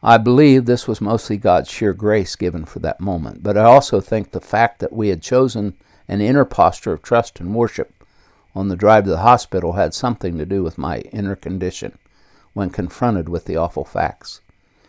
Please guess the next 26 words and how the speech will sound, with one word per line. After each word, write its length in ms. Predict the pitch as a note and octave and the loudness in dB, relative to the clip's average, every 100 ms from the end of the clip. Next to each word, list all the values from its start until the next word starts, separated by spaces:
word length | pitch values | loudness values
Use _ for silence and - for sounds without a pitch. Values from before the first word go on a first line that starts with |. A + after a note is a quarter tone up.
| _ _ _ _ _ - | _ _ _ _ _ -6
I 80 | |
had 180 | G#2+ C3 | 4 6
an 120 | A2+ | 6
almost 420 | A2 A#2 A#2 A2 G2 | 2 4 4 2 -4
immediate 500 | F2 A#2 C3+ A2+ - | -2 2 4 2 0
conviction 520 | F#2+ F#2+ G2+ - G2+ | -4 -4 -4 -4 -6
that 140 | - | -4
God 220 | F#2+ F2+ | -2 -2
was 120 | D2+ - | -4 -12
present, 440 | - A2 - - _ _ _ _ _ _ _ _ | -4 -4 -4 -12 _ _ _ _ _ _ _ _
that 120 | - G2+ | -6 -2
he 60 | |
had 100 | F#2+ | -2
not 220 | A2 A2 | 0 -2
been 160 | A2+ F#2+ | -2 -6
taken 340 | - G#2+ - | -4 -4 -4
by 160 | E2+ D#2 | -4 -4
surprise, 760 | - - - F#2 C2+ - - _ _ _ _ _ _ _ _ _ _ | -6 -10 -4 -4 -4 -10 -20 _ _ _ _ _ _ _ _ _ _
and 140 | G#2 | -2
that 120 | A#2 - | 0 -2
somehow 640 | - F#3+ D#3+ G#2 E2+ G#2+ | 0 0 0 -2 -2 -2
he 180 | - G#2+ | -6 -6
meant 220 | G2+ G2 | -6 -8
this 160 | F#2 | -10
for 140 | - F#2 | -10 -12
good. 300 | F2 D#2 | -8 -8